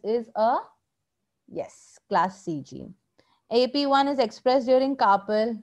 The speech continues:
That's incorrect. And A P three is sepal. No, it's A P one that is sepal. A P one and A P two. So obviously the option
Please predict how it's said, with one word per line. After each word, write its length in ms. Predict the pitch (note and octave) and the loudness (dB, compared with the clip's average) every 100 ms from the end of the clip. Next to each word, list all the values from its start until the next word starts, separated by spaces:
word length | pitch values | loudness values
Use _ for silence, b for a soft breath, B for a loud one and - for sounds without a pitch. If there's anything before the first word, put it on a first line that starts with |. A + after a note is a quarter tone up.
| - | -10
That's 220 | D3+ D3 | -8 -8
incorrect. 760 | - G#3 B3 B3+ B3 B3 B3 - b b b b - | -6 -6 -2 0 2 2 0 -10 b b b b -12
And 220 | F#3+ F#3 - | -10 -6 -2
A 100 | G#3+ | -2
P 160 | A3+ | -2
three 320 | A3+ A#3 A#3 | -6 -4 0
is 140 | A#3 A#3 | 0 -2
sepal. 520 | - A#3 A3+ B3 C4+ | 0 0 2 0 0
No, 360 | G3 D#3+ D3 - | 0 -2 -6 -8
it's 160 | F#3+ - | -12 -8
A 80 | F3 | -8
P 200 | F3 G#3 | -6 -6
one 440 | F3 F3 F3+ F#3+ | -2 -2 -2 -4
that 160 | F3+ D#3+ | -4 -6
is 80 | D#3+ - | -8 -10
sepal. 300 | D3 - C#3+ F3+ | -10 -10 -8 -8
A 40 | |
P 160 | F#3 F#3+ | -6 -6
one 220 | F3 D#3+ | -6 -8
and 120 | D#3+ C#3+ | -10 -14
A 20 | |
P 140 | - - | -16 -20
two. 120 | - | -20
So 140 | - - | -10 -10
obviously 500 | F3+ F#3 - G#3 C4 | -8 -14 -12 -12 -10
the 80 | - | -8
option 400 | - - - F#3+ | -8 -10 -14 -14